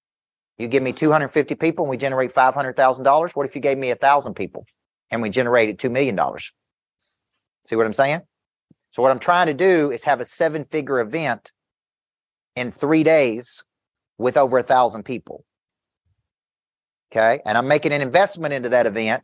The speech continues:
no different than me investing in a real estate deal. I'm just getting my money back a whole lot faster. See what I'm saying? So the next thing we'll do is actually take investors where we could put a million dollars of marketing into an event and pay the investors back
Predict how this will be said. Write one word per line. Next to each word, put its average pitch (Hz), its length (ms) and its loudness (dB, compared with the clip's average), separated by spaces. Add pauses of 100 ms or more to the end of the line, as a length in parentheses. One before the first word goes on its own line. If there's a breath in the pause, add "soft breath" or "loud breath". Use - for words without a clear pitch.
(100)
no 139 160 2
different 143 260 0
than 135 120 0
me 143 100 -2
investing 143 360 0
in 131 100 -2
a 123 40 0
real 156 160 4
estate 110 300 -2
deal. 90 240 -2
I'm 92 100 -6
just 127 160 -6
getting 131 140 0
my 123 80 2
money 143 180 0
back 117 220 0
a 107 60 2
whole 117 100 2
lot 110 180 0
faster. - 400 -2 (840)
See - 100 -6
what 120 80 2
I'm 113 80 -2
saying? 135 280 0 (400 soft breath)
So - 180 0
the 127 100 -2
next 196 260 0
thing 170 180 0
we'll 147 100 0
do 143 120 0
is 127 80 0
actually 139 320 0
take 170 260 -4
investors 151 720 -2 (720)
where 143 140 2
we 160 140 2
could 156 200 -4
put 165 260 2
a 143 60 -2
million 185 400 0
dollars 107 360 0
of 110 80 -8
marketing 107 440 -4
into 104 200 -8
an 98 80 -8
event 87 400 -12 (720)
and 117 140 -8
pay 151 160 2
the 143 100 0
investors 139 480 0
back 120 360 0